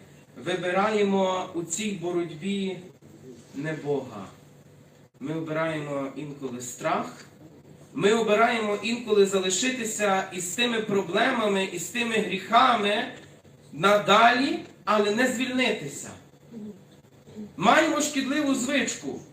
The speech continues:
Розуміємо, що вона нас гризе, що вона нас вбиває,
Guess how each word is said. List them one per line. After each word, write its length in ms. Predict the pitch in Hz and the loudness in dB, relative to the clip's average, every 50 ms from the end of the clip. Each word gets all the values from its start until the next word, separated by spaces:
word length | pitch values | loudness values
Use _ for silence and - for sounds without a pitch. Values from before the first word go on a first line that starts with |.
| - - - - - - - - - - - - - - - | -20 -20 -20 -20 -20 -20 -20 -20 -20 -20 -20 -20 -20 -4 2
Розуміємо, 760 | - 233 277 277 233 311 311 339 370 359 330 311 277 247 226 | 4 4 4 4 2 2 2 4 4 4 4 4 2 2 0
що 180 | - 240 233 226 | 0 -2 -2 -2
вона 260 | 254 269 285 302 302 | 0 2 2 2 4
нас 360 | 302 294 277 - - - - | 4 2 2 2 -2 -6 -6
гризе, 640 | 196 185 247 277 277 262 - 277 240 196 147 - - - | -6 -2 -2 -2 -2 0 0 2 2 2 0 -2 -6 -10
що 140 | - 214 214 | -10 -8 -8
вона 240 | 214 233 254 269 277 | -4 -2 -2 0 0
нас 160 | 294 277 262 254 | 0 -2 -2 -4
вбиває, 800 | 233 220 208 262 285 277 285 262 - 170 175 - - - - | -8 -6 -2 0 2 4 4 4 6 4 2 0 -4 -8 -10